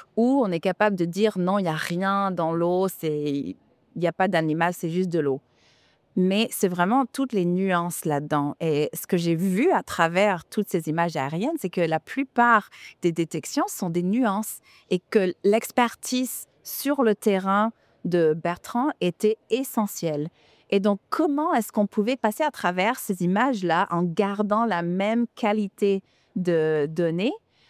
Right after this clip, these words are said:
mais sur une plus grande échelle, ben, il fallait naturellement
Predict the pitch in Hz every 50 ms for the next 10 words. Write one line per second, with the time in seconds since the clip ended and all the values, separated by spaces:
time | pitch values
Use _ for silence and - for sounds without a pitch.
0 | _ _ _ - 185 180 175 175 151 - - 214 214 190 185 - - - 247 262
1 | 226 226 202 214 220 220 190 180 180 - - 214 226 269 269 220 185 170 165 165
2 | - - - 175 170 175 185 196 208 220 202 180 190 196 - - 185 156 165 156
3 | 156 165 165 170 175 180 185